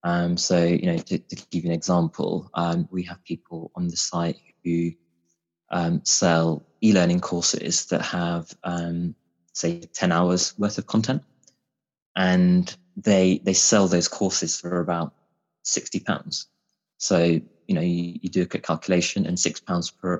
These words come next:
per hour sounds like a very, very competitive rate, right? Where, you know, the average in the country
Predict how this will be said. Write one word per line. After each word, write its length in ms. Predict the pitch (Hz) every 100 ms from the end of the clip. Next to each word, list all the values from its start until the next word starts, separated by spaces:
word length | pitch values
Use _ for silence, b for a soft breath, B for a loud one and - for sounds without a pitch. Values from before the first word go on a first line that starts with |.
| -
per 120 | - 98
hour 540 | 95 - - 104 113 _ _ _ _ _ _ _ _
sounds 300 | - 104 90
like 160 | - 90
a 20 |
very, 280 | 92 90 90
very 320 | 85 90 87
competitive 880 | - 95 123 117 - - 85 - - _ _ _ _ _
rate, 560 | - - 69 - - - -
right? 180 | 87 78
Where, 320 | 87 85 85
you 80 | 87
know, 100 | 85
the 180 | 87
average 300 | 85 85 82
in 60 | 85
the 60 | 85
country 640 | - 82 - 85 82 82